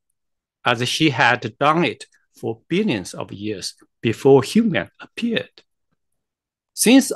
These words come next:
Arrhenius published his, uh, climate model in eighteen ninety-six, as I discussed in my previous talk, many climate models based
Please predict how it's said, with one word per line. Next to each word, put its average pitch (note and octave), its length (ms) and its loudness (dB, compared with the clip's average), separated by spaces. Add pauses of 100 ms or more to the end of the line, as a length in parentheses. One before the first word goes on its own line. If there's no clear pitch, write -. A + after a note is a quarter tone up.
Arrhenius F3+ 580 6
published - 520 -2
his, A#2+ 300 -2
uh, A2+ 240 0
climate D#3 420 0
model B2+ 480 0 (100)
in A2+ 200 -10
eighteen C#3 540 -2 (120)
ninety-six, - 840 -6
as G2+ 180 -6
I G2 120 -4
discussed - 580 -6
in G#2 120 -6
my F#2 160 -10 (100)
previous - 400 0
talk, - 420 -8 (560)
many C#4 360 8
climate D3 540 0
models D3+ 640 0 (120)
based F#3 260 0